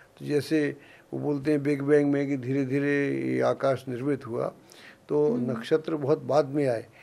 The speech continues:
Speaker 1: तो बाद में नक्षत्र आए, फिर वहाँ से अध्ययन शुरू हुआ। तो इन दोनों का इंटरलिंक्ड है मामला। तो आकाश, अ, से भी हम कह सकते हैं, खगोल से भी हम ज्योतिष निकाल सकते हैं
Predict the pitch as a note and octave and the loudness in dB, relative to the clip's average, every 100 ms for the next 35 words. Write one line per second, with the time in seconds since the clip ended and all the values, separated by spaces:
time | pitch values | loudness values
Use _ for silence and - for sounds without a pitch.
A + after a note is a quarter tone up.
0 | - - B2 B2+ D3 E3 E3+ D3 - C3+ | -20 -18 -2 2 2 2 2 2 0 -6
1 | B2 C3+ C3 E3 E3 - E3 C#3+ C3+ D3+ | -2 2 2 2 0 -4 -2 0 0 0
2 | - D#3 B2+ C#3 D#3 C3 C#3 A#2+ B2 A#2+ | 0 -2 0 -2 -2 -4 -6 -4 -6 -8
3 | - - - - E3+ D3+ D3 E3 F#3+ F#3+ | -14 -18 -18 -2 0 2 4 6 6 6
4 | F#3 F#3 F#3+ - D3+ D#3 F3+ G3 G3 F#3+ | 8 8 6 0 -2 0 2 4 4 2
5 | F#3+ D3 C3 A#2+ A2+ A2 G#2+ - - - | 0 0 2 -2 -4 -6 -8 -18 -20 -20
6 | - - - - E3+ F#3 - - _ C#3+ | -20 -20 -20 0 6 6 6 -2 _ -2
7 | C#3 - F3 F#3+ F#3+ - - - - C#3 | -2 6 8 8 2 -14 -18 -18 -6 -2
8 | C#3 C#3 C#3 - E3+ D#3+ E3 E3 D#3 C#3 | 0 -2 -4 0 2 4 2 4 2 2
9 | D#3+ E3+ D#3+ C3 C3 D3+ D3 E3 D#3+ D#3+ | -2 0 0 0 0 0 2 2 4 4
10 | D3+ E3 E3 - - - - D3 D3 C#3+ | 2 0 -8 -18 -20 -18 -4 -2 -2 -2
11 | D#3+ C#3+ D#3 C#3+ C#3 - D#3+ E3 | 0 6 4 4 -4 0 2 2